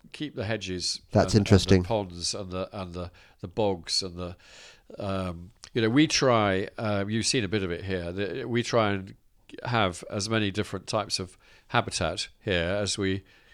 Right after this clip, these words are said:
Speaker 1: possibly can. So we've got, we've got a bit of sort of riparian, uh, habitat, we've got ponds, we've got, uh,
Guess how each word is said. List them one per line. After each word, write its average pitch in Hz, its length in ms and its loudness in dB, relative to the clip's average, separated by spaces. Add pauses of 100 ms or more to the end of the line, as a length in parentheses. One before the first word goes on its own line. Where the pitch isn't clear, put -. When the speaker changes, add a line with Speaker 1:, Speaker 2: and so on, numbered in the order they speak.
(220)
Speaker 1:
possibly 98 440 -2
can. 110 260 2
So 104 160 0
we've 101 140 0
got, 98 300 2
we've 104 180 -2
got 98 180 0
a 95 60 -4
bit 101 160 -2
of 90 120 -4
sort 95 180 -2
of 90 220 -8 (720)
riparian, 95 1080 2
uh, 78 260 -8
habitat, 101 420 -2
we've 101 120 -6
got 95 280 -6
ponds, 95 560 -2
we've 87 160 -6
got, - 400 -8 (100)
uh, 85 360 -8